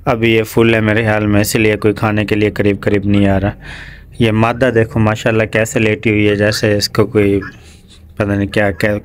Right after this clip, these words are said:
तसल्ली से लेटी हुई है, कोई टेंशन नहीं है इसको। नर है पता नहीं मादा है,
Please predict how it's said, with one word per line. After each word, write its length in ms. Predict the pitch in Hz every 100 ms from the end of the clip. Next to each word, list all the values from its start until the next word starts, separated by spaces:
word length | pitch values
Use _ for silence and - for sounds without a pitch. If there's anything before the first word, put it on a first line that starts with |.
| -
तसल्ली 380 | 107 95 113 110
से 220 | 110 107 101
लेटी 360 | 107 98 -
हुई 180 | 98 95
है, 160 | 98 87 - - - -
कोई 140 | 110
टेंशन 420 | 104 107 107 - 104
नहीं 200 | 104 98
है 100 | 95
इसको। 340 | - - 107 - - - - - - - - 120
नर 280 | 113 117
है 60 | 117
पता 180 | 110 110
नहीं 140 | 107 101
मादा 280 | 95 92
है, 140 | 101